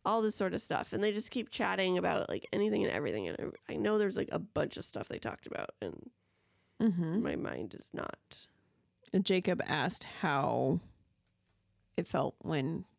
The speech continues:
Speaker 2: Edward thought she was dead.
Speaker 1: Mm-hmm.
Speaker 2: They talk about, Edward thanks Jacob for taking care of her during that time.
Speaker 1: Mm-hmm. It was like a civil, like, where each of them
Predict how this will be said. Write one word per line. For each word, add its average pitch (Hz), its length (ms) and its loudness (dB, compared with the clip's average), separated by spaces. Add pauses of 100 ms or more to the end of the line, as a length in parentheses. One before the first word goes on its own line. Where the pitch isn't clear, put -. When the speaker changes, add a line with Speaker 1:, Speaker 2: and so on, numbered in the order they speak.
(160)
Speaker 2:
Edward 147 340 2
thought - 260 0
she - 120 -2
was 82 160 0
dead. 220 360 4 (520)
Speaker 1:
Mm-hmm. 208 300 -8 (440)
Speaker 2:
They 131 120 -2 (380)
talk 156 360 0
about, 95 400 -2 (260)
Edward 175 340 2
thanks 170 380 2
Jacob - 560 0 (320)
for - 160 0
taking - 360 -2
care 143 260 0
of - 100 -2
her - 140 0
during - 300 0
that - 180 -4
time. 139 400 0 (400)
Speaker 1:
Mm-hmm. 196 400 -2 (1900)
It 262 80 2
was 320 120 2
like 349 120 2
a 349 80 2
civil, 226 1000 0
like, 214 220 2
where 220 340 2
each 240 220 -2
of 226 140 0
them 190 460 2